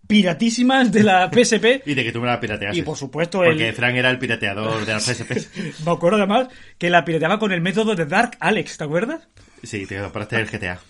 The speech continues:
Speaker 1: Me compré, hostia, esa anécdota tengo que contarla porque de verdad que se me cayó una lagrimilla,
Speaker 2: Pues
Speaker 1: tío.
Speaker 2: cuéntala ya.
Speaker 1: Le voy a contar, voy a empezar cómo, cómo se pirateaban en los antaños
Speaker 2: Ujú.
Speaker 1: las primeras P S Ps.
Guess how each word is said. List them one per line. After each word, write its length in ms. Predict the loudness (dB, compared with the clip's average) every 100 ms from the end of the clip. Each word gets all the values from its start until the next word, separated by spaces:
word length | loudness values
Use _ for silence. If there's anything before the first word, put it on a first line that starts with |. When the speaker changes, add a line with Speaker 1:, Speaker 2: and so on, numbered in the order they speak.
| -20 -16 -6
Speaker 1:
Me 140 | -4
compré, 260 | -2 -4 -4
hostia, 300 | -6 -4 -4
esa 100 | -2
anécdota 300 | -4 -4 -4
tengo 140 | -4
que 60 | -2
contarla 520 | -4 0 0 0 -4 -8 -20 -8
porque 220 | -4 -2
de 80 | -2
verdad 180 | -2 -4
que 60 |
se 100 | -2
me 120 | -4
cayó 160 | -4 -4
una 80 | -2
lagrimilla, 360 | -2 -4 -4 -4
Speaker 2:
Pues 20 | -4
Speaker 1:
tío. 100 | -6
Speaker 2:
cuéntala 240 | -6 -8
ya. 60 | -10 -4
Speaker 1:
Le 80 | 0
voy 60 |
a 40 | 2
contar, 200 | 2 2
voy 80 |
a 0 |
empezar 400 | 2 0 0 -2 -6 _ _ _
cómo, 440 | 0 2 4 0 -6 _ _
cómo 320 | -2 0 0 -4
se 260 | -4 -2
pirateaban 760 | -2 0 2 2 0 0 0 0
en 180 | 0 0
los 160 | 0
antaños 600 | -2 2 4 4 0 -4 -12 _
Speaker 2:
Ujú. 260 | -8 -6 -10 -14 -20 -12
Speaker 1:
las 280 | -2 0 0
primeras 480 | -2 -2 2 2 0
P 140 | -4
S 140 | -4 -4
Ps. 220 | -8 -14